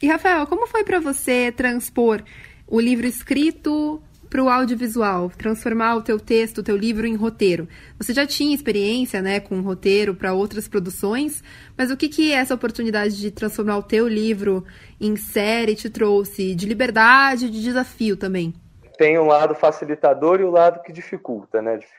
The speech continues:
Speaker 2: O lado que facilita é que, pra fazer uma adaptação, seja de um livro próprio ou de um outro livro, você tem que tentar encontrar a essência da história, ou seja, por que aquela história ela funciona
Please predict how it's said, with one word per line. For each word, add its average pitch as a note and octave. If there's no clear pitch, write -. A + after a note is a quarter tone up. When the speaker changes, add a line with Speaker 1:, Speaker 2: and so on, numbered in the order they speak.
Speaker 2:
O D3+
lado F#3+
que -
facilita D#3+
é C3+
que, E3+
pra G#3+
fazer F3
uma D#3
adaptação, C#3
seja E3
de C#3
um C#3+
livro C3+
próprio C#3
ou B2+
de B2+
um B2+
outro E3+
livro, B2
você D#3
tem F3+
que F#3
tentar E3+
encontrar D#3+
a E3+
essência G3
da F3
história, G#2+
ou A2+
seja, A#2
por -
que A#3+
aquela F3
história D3+
ela D3+
funciona D3+